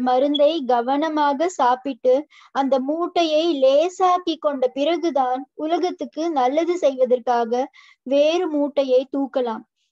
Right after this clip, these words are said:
டாக்டர் நோயாளிக்கு மருந்து கொடுப்பதோடு நிற்க மாட்டார். "இன்னின்ன ஆகாரம் சாப்பிடு, இன்னின்ன சாப்பிடாதே" என்று பத்தியமும் வைப்பார். இந்த பத்தியம் இல்லாமல் மருந்து மட்டும் பலன் தராது.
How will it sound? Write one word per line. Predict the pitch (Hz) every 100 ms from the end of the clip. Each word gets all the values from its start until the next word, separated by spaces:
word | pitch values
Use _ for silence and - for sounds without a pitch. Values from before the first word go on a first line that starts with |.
| -
டாக்டர் | 233 247 269 269 302 254
நோயாளிக்கு | 247 262 330 339 320 294 - 262
மருந்து | 247 262 359 415
கொடுப்பதோடு | 381 285 285 247 262 247 311
நிற்க | 262 240 302
மாட்டார். | 262 240 226 202 - _ _ -
"இன்னின்ன | 254 269 277 262 247
ஆகாரம் | 262 285 359 359 330
சாப்பிடு, | 302 262 262 277 233 226
இன்னின்ன | 254 254 277 330
சாப்பிடாதே" | 359 285 269 285 320 311 311 330 339
என்று | 285 247 -
பத்தியமும் | - - - 339 320 349
வைப்பார். | 339 285 - 214 - _ _ _ _
இந்த | 247 240
பத்தியம் | 233 240 247 - 370 381
இல்லாமல் | 330 277 254 247 247 277 - - _
மருந்து | 247 254 294 294 277
மட்டும் | 294 294 359 392
பலன் | 415 269 269 285
தராது. | 285 247 220 214